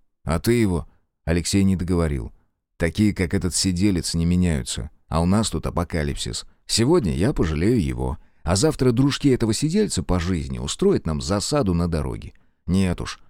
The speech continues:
будем чистить окружающие нас земли от грязи». «А простых людей куда?» — продолжил расспрашивать меня Дарк. «А никуда. Пусть живут, как жили. Если проявят себя, возьмем на испытательный срок. Ну а так,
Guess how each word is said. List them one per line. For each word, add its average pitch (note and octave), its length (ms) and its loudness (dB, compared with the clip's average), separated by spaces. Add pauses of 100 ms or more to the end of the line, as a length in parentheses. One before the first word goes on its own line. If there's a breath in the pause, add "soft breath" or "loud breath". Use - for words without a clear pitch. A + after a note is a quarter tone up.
(100)
будем G2 400 2
чистить G2+ 460 -2
окружающие F2+ 680 -2
нас C#2 180 -4
земли D#2+ 540 -2
от D#2+ 220 -4
грязи». E2 520 -4 (300)
«А F#2 140 0
простых A2 400 0
людей F#2 380 0 (120)
куда?» — G#2 380 2 (220)
продолжил C#3 580 4
расспрашивать G2+ 580 0
меня E2 260 0
Дарк. C#2 380 -6 (320)
«А E2+ 140 2
никуда. A2+ 500 2 (300)
Пусть F3 240 4
живут, A#2+ 360 4
как G2 220 2
жили. G2+ 340 0 (220 soft breath)
Если A2 380 2
проявят G#2 500 2
себя, C2+ 300 -4
возьмем F2 420 2
на G2 120 2
испытательный E2+ 600 -2
срок. - 360 -6 (280)
Ну A#2+ 160 4
а C#3+ 80 0
так, - 420 0